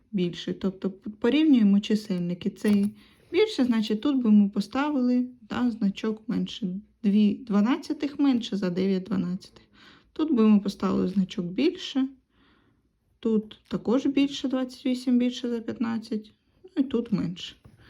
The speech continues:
Спробуємо порівняти. Тобто спочатку ми будемо зводити їх до спільного знаменника, а потім вже порівнювати.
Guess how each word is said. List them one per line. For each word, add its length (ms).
Спробуємо 560
порівняти. 680
Тобто 260
спочатку 560
ми 140
будемо 320
зводити 460
їх 140
до 120
спільного 420
знаменника, 600
а 40
потім 300
вже 180
порівнювати. 680